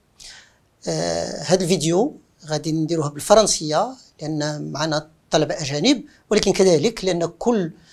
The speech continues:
الدروس هي كتتم بالفرنسية في كلية العلوم بتطوان جامعة عبد الملك السعدي. Alors, cette vidéo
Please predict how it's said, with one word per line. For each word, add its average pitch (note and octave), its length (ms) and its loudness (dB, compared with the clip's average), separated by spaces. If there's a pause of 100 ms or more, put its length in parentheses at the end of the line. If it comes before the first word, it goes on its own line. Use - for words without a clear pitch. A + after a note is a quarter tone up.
(200)
الدروس E3 640 2
هي E3+ 120 2
كتتم F3+ 480 -2
بالفرنسية D#3 760 0
في - 100 -10
كلية D3+ 400 -4
العلوم D#3 280 -2
بتطوان D#3 400 -2
جامعة D3 340 -4
عبد C#3 140 -6
الملك C#3 220 -6
السعدي. - 440 -4 (800)
Alors, F#3 180 8
cette A3 240 4
vidéo B3+ 600 4